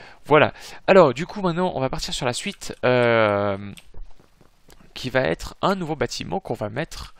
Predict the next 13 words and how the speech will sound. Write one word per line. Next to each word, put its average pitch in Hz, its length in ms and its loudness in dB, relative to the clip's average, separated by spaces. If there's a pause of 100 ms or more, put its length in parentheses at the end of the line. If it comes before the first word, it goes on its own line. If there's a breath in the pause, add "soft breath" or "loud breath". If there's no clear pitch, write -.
(540 loud breath)
euh, 113 140 2
par 185 220 0
ici. 139 440 -6 (800)
Euh, 101 420 -4 (180)
donc 120 160 -8
je 107 100 -8
vais 107 60 -2
enlever 131 300 -4
les 107 320 -8
arbres 113 340 -10
à, 107 300 -6 (200)
à - 80 -12
latex. - 460 -8